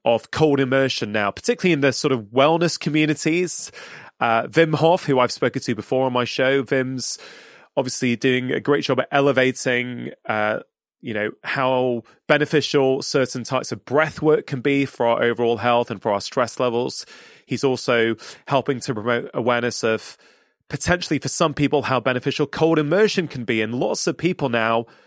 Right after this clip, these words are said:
through him, through many other methods as well, are trying out various forms of hot colds. It's quite interesting, isn't it, that there's this modern,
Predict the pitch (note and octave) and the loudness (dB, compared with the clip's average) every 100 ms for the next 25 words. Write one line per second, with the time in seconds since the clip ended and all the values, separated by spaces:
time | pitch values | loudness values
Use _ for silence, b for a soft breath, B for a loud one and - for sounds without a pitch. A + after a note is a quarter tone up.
0 | b b b - B3+ B3 G3 G#3 - G#3 | b b b -6 0 4 4 4 2 4
1 | F3+ A#3 G3+ F3+ E3 D3 D3+ - C#3 D#3+ | 4 8 8 6 4 2 0 0 0 4
2 | F3+ C3 A#2+ - - B2+ B2 A#2+ - - | 6 6 4 0 2 4 4 2 -4 -2
3 | D#3 D#3 D3 C#3+ - C#3 C#3+ B2 - - | 0 2 2 -2 0 4 4 2 -2 -8
4 | B B B A#2+ G2+ D3+ E3+ F3 E3 D3+ | B B B -16 0 4 6 6 4 2
5 | - - C#3+ C#3 B2 A2+ - C3 B2 - | 0 0 2 2 -2 -4 -2 -4 -4 -2
6 | D3 C#3 A2 F#2+ - - - B B B | 0 2 0 -4 -8 -10 -12 B B B
7 | B B - F#3+ - B3 A3 A3+ A3+ F#3 | B B -2 -2 2 0 0 0 0 2
8 | D#3+ G3 E3+ D3 D3 D3+ C#3+ C#3+ C3 B2+ | 2 2 0 2 2 2 2 -2 0 2
9 | D3 D3 C3+ C#3+ - | 4 4 4 0 -6